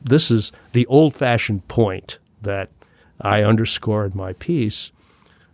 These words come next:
the Senate Majority Leader and the Senate Major-, Minority Leader, Trent Lott and Tom Daschle,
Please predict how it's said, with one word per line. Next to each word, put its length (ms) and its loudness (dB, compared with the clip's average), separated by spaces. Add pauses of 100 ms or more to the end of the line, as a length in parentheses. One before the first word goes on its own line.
the 100 2
Senate 340 2
Majority 420 2
Leader 360 0
and 200 0
the 60 0
Senate 380 -2 (140)
Major-, 460 -6
Minority 480 -2
Leader, 400 -6 (160)
Trent 240 -4
Lott 260 -2
and 120 -8
Tom 300 -6
Daschle, 480 -6